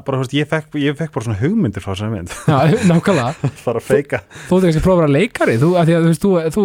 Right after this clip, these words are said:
Speaker 2: ég myndi vilja sjá það á skjánum
Speaker 1: Það var þetta
Speaker 2: sem
Speaker 1: draumur minn,
Speaker 2: leikari.
Speaker 1: sko.
Speaker 2: Það ekki?
Speaker 1: Ég slökkti á honum þegar ég fekk mér tattoo, ég held að, ég held ég væri bara búinn.
Speaker 2: Já, þú meinar.
Speaker 1: Já.
Speaker 2: Já.
Speaker 1: Það er svona, ég, hérna, það var, ég ætla alltaf í, í leiks-, leiklist.
Speaker 2: Ég, þú ætlar alltaf í leiklist?
Speaker 1: Alltaf,
Speaker 2: Ok.
Speaker 1: frá ég var lítill.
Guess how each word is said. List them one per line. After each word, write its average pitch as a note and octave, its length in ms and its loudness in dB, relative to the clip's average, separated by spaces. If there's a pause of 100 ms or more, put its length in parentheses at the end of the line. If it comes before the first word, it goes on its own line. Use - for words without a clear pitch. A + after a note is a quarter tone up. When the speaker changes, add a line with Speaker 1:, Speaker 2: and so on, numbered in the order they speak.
(120)
Speaker 2:
ég F#3 180 2
myndi C#3+ 220 0 (180)
vilja D#3 160 2
sjá D#3 80 2
það C3+ 80 2
á A#2+ 80 0
skjánum F3 320 0
Speaker 1:
Það C3+ 240 -4
var D3 80 -2
þetta D3 60 0
Speaker 2:
sem C3+ 100 -10
Speaker 1:
draumur C#3 160 2
minn, - 80 2
Speaker 2:
leikari. - 160 -4
Speaker 1:
sko. A2+ 220 -8
Speaker 2:
Það A3 100 0
ekki? G3+ 140 -2 (500)
Speaker 1:
Ég A#2 160 -4
slökkti D3 260 -4
á D3+ 60 -4
honum C#3+ 160 -2
þegar C3+ 100 -4
ég B2+ 80 -6
fekk C#3 140 -4
mér A#2+ 80 -8
tattoo, C#3+ 260 -8
ég G2+ 80 -4
held - 160 -12
að, G#2+ 160 -4
ég A#2+ 80 -4
held C3 160 -6
ég B2+ 60 0
væri A#2+ 160 -2
bara A2 100 -8
búinn. A#2 380 -6
Speaker 2:
Já, C#3+ 160 0
þú D3+ 160 2
meinar. D3+ 240 0 (100)
Speaker 1:
Já. A#2 220 -2 (180)
Speaker 2:
Já. E3 180 0 (120)
Speaker 1:
Það - 160 -4
er A#2 80 -2
svona, C3 180 0
ég, C#3+ 220 0
hérna, C#3+ 240 -2 (240)
það C#3+ 180 -2
var, D3 220 -2
ég D#3 100 0
ætla D#3 160 -2
alltaf D#3 240 -4
í, C#3+ 120 0 (340)
í D3 140 0
leiks-, D3 260 -4
leiklist. B2 420 -6
Speaker 2:
Ég, D3+ 140 2
þú F3 80 2
ætlar G#3+ 240 -2
alltaf G#3 100 -2
í G3 80 2
leiklist? - 240 -6
Speaker 1:
Alltaf, - 400 -12
Speaker 2:
Ok. D3 160 2
Speaker 1:
frá C3+ 140 4
ég B2 80 2
var B2 80 -2
lítill. B2 320 -8